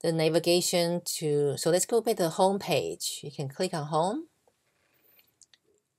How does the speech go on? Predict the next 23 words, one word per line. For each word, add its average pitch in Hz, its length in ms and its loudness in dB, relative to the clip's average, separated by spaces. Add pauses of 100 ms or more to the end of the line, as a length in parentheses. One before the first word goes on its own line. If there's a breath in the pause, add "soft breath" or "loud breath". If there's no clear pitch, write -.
(960)
If - 80 -14
I 196 80 2
go 226 180 4
to 196 240 -2
view 196 180 4
the 170 80 2
site, 185 720 0 (1400)
you - 160 -2
can 156 40 2
see 165 220 0
all 214 160 4
the 262 100 2
pages 214 520 2
you 170 100 2
have 175 300 -2
added 160 420 0 (140)
become 156 540 -2 (380)
part 190 220 4
of 175 80 6
the 139 60 4
navigation 139 640 2
bar 135 420 0
here. 110 320 -6